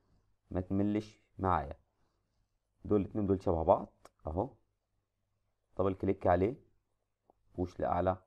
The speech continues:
أربعة متر اهو، الباقي اتعمل معايا بكل سهولة.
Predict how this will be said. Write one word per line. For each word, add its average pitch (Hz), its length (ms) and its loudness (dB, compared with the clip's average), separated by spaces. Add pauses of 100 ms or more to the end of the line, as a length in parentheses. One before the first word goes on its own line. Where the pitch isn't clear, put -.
(1200)
أربعة 82 320 2
متر - 320 -6 (1200)
اهو، 90 240 -6 (540)
الباقي 87 580 0
اتعمل 85 440 -2
معايا 80 260 -4
بكل 82 340 -6
سهولة. 107 360 -2